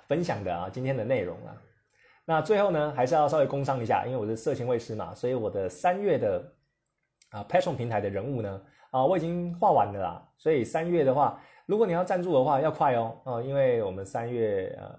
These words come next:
我预计，呃，那个 Patreon 平台它是四月一号会跟大家扣款，然后四月四号到六号这之间呢，我就会把我的作品就会发给大家，让大家去下载了。那我三月画的人物呢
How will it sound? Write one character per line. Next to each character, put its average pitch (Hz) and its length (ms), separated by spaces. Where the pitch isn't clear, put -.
我 107 160
预 165 80
计， 160 380
呃， 110 240
那 185 100
个 175 100
Patreon 175 260
平 117 120
台 107 100
它 120 140
是 127 120
四 165 280
月 147 180
一 131 80
号 127 120
会 120 100
跟 117 120
大 117 100
家 107 200
扣 110 160
款， - 220
然 104 140
后 120 260
四 - 300
月 139 480
四 143 320
号 139 160
到 131 320
六 127 160
号 110 400
这 127 140
之 117 200
间 120 160
呢， 107 160
我 90 140
就 113 100
会 113 120
把 92 240
我 87 80
的 92 100
作 113 180
品 85 220
就 95 80
会 98 100
发 98 220
给 90 140
大 92 180
家， 90 240
让 104 100
大 101 140
家 98 60
去 92 320
下 90 180
载 - 140
了。 - 60
那 143 180
我 110 180
三 165 240
月 170 100
画 165 200
的 117 80
人 104 200
物 127 200
呢 101 240